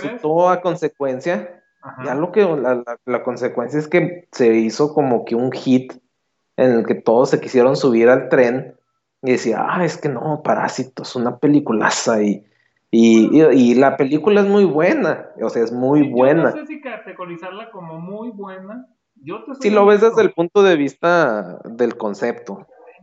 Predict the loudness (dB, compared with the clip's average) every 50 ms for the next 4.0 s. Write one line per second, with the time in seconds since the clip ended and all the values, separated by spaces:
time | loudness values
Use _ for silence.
0 | _ _ -8 -6 -6 -6 -6 -8 -8 -8 -8 -8 -8 -6 -6 -6 -6 -6 -6 -8
1 | -8 -8 -10 -12 -14 -12 -12 -12 -12 -14 -14 -14 -16 -16 -14 -14 -14 -14 -16 -16
2 | -16 -16 -16 -16 -16 -16 -18 -18 -18 -18 -18 -20 -20 -20 _ _ -16 -16 -16 -16
3 | -18 -16 -14 -14 -16 -16 _ -20 -20 -20 -18 -16 -16 -16 -16 -16 -16 -18 -18 -20